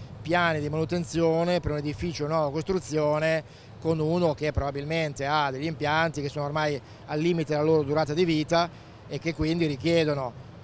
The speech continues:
da una parte degli interventi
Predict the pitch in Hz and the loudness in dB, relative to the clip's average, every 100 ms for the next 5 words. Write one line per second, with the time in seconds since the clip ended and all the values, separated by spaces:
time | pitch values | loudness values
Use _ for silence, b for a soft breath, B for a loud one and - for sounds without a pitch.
0 | - 143 147 147 170 190 185 175 170 165 | -6 -2 -2 2 6 6 6 4 6 4
1 | 160 147 151 151 156 151 160 160 139 156 | 2 -2 -2 0 0 2 2 0 0 0
2 | 156 | 2